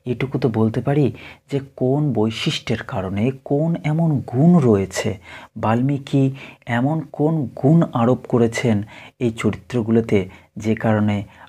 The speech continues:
আজও আমরা এই চরিত্রগুলোকে মেনে নিয়েছি আমাদের যুগের নায়ক হিসেবে। যে কোনো যুগের নায়ক হিসেবে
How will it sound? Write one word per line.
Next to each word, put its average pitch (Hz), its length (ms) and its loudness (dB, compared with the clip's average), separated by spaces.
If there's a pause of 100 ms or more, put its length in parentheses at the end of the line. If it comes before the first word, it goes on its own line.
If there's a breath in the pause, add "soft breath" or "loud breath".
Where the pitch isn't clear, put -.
(120)
আজও 120 560 2
আমরা 110 300 0
এই 101 160 -2
চরিত্রগুলোকে 101 800 -2
মেনে 101 380 2
নিয়েছি 95 600 -2
আমাদের 101 420 0 (440 loud breath)
যুগের 123 460 4 (360 soft breath)
নায়ক 101 540 -2
হিসেবে। 101 420 -6 (380 loud breath)
যে 113 220 2
কোনো 123 320 2
যুগের 135 540 4
নায়ক 98 300 -4
হিসেবে 95 420 -6